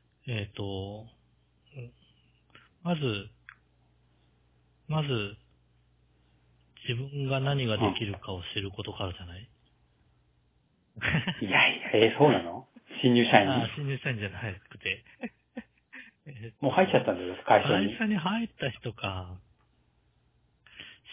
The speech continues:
Speaker 1: 新入社員か。新入社員、えーっと。
Speaker 2: とか、まあ、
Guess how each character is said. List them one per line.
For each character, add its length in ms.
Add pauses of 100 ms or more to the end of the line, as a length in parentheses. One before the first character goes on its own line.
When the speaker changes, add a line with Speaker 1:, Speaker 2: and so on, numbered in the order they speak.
(120)
Speaker 1:
新 200
入 280
社 200
員 140
か。 260 (140)
新 220
入 280
社 80
員、 1040
え 580
ー 0
っ 20 (100)
と。 100
Speaker 2:
と 60
か、 100
ま 300
あ、 40